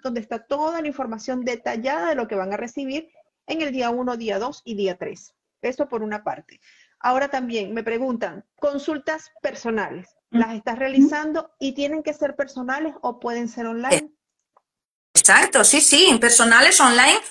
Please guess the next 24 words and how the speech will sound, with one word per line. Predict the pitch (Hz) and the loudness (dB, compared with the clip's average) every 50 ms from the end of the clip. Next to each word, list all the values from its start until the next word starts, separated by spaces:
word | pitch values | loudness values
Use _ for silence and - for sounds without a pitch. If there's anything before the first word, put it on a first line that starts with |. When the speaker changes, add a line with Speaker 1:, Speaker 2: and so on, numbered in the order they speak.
| - _ | -12 _
Speaker 2:
Cuando | - 254 240 240 247 | 4 4 6 8 6
hacen | 285 - 392 381 359 - | 6 6 6 4 2 2
clic | - 285 277 254 220 220 | 0 0 0 2 2 2
en | 220 226 | 2 2
mi | 220 214 | 2 2
biografía | 214 214 208 202 202 196 202 - 277 330 370 359 359 | 2 4 4 4 4 4 4 4 4 4 4 4 2
tienen | - 269 269 269 277 262 254 247 - _ | 2 4 6 6 6 6 4 2 0 _
todo | - 269 277 285 294 294 294 294 285 277 | 6 8 10 10 10 10 10 10 8 8
lo, | 277 262 262 254 254 240 - | 8 8 8 8 8 6 4
lo | - 233 233 233 | 2 0 0 0
que | 247 240 | 0 -2
ofrezco | 240 - 247 254 320 - - 440 494 - - - - _ _ _ _ | 0 4 4 4 4 4 6 6 6 6 6 2 -14 _ _ _ _
y | - 240 262 302 285 - | 0 2 2 2 2 2
está | 240 233 - 226 233 | 2 4 6 6 6
un | 254 262 | 6 6
botón | 262 254 - 240 240 269 | 4 4 6 4 4 6
también | 269 254 233 220 226 233 277 277 | 6 4 4 4 4 4 4 6
para | - 240 233 247 269 269 | 6 6 8 6 6 4
consultar | 240 226 226 226 208 202 - 208 226 - | 2 2 2 0 -2 2 4 4 4 4
sobre | - - 220 214 240 302 | 4 4 2 2 4 4
sesiones | - - 208 - 214 208 233 254 262 | 2 4 2 2 2 2 2 0 0
personales, | - - - - 202 196 190 202 233 254 - | 0 -2 0 0 2 4 4 4 4 2 -2
por | - 240 | -4 -6
supuesto. | - 214 196 202 208 - - - - | -6 -4 0 2 2 2 4 2 2